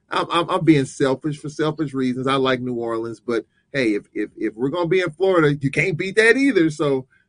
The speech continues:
hey, six in one, half a dozen in the other. I'll take it.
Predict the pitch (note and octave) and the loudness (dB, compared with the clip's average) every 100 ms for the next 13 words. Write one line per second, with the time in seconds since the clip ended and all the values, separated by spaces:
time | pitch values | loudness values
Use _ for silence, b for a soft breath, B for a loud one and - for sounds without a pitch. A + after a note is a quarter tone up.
0 | _ B2 A2 F2 - _ - F3+ F3 F3 | _ -4 -4 -4 -12 _ -6 -4 -2 -4
1 | D#3 D#3 D#3 C#3+ C#3+ C3 C3 C3 C3 A#2+ | -2 -2 0 0 -2 -4 -2 -2 -4 -6
2 | A#2 A2+ A2+ A#2 C3 C3+ A2 F#2 - | -6 -4 -6 -6 -6 -4 -4 -6 -10